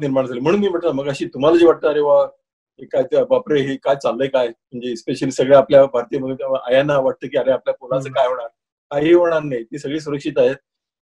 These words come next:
Speaker 1: चार पाच दुकाने जर कोणी फोडली तर काही या देशाचं काही होत नाही. त्यामुळे हा एक उद्रेक होतो, त्या लोकांनी तो व्यक्त केला, तो चुकीच्या रीतीने व्यक्त केला, परंतु तो उद्रेक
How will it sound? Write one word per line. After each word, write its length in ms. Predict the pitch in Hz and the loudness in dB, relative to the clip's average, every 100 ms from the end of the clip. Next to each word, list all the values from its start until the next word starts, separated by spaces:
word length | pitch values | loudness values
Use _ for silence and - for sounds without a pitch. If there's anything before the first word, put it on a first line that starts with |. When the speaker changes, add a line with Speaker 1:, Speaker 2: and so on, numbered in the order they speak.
| _ _ _ _ _ _ | _ _ _ _ _ _
Speaker 1:
चार 140 | 156 135 | 2 4
पाच 200 | 190 175 | 4 2
दुकाने 360 | 147 165 165 | 0 -2 -2
जर 120 | 156 | -4
कोणी 300 | 160 156 160 | -6 -4 -6
फोडली 320 | 156 156 147 143 | -4 -6 -4 -4
तर 160 | 147 | -4
काही 300 | 135 139 151 - | 0 0 0 -6
या 120 | - 135 | -2 -2
देशाचं 340 | 127 127 135 | -2 -6 -6
काही 160 | 139 139 | -4 -4
होत 180 | 131 131 | -6 -8
नाही. 100 | 107 | -8
त्यामुळे 320 | 104 139 160 | -2 2 4
हा 200 | 165 180 196 - _ - | 4 2 2 -2 _ 0
एक 160 | 196 175 | 0 0
उद्रेक 340 | 135 160 190 | 0 4 4
होतो, 240 | 165 143 | 2 0
त्या 240 | 135 151 151 | 0 4 4
लोकांनी 360 | 143 135 147 | 2 -2 -4
तो 140 | 139 151 | -2 0
व्यक्त 280 | 135 139 156 | 0 0 -2
केला, 260 | 139 135 | 0 0
तो 320 | 127 139 147 _ _ _ _ - | 2 0 -2 _ _ _ _ -12
चुकीच्या 340 | 143 214 202 | -2 2 4
रीतीने 260 | 156 147 147 | 2 0 0
व्यक्त 240 | 135 - | 0 -2
केला, 220 | 117 120 | -4 -2
परंतु 360 | 117 143 143 151 | -2 -4 -4 -6
तो 260 | 156 156 | -2 -2
उद्रेक 260 | 139 135 147 | -2 -2 -2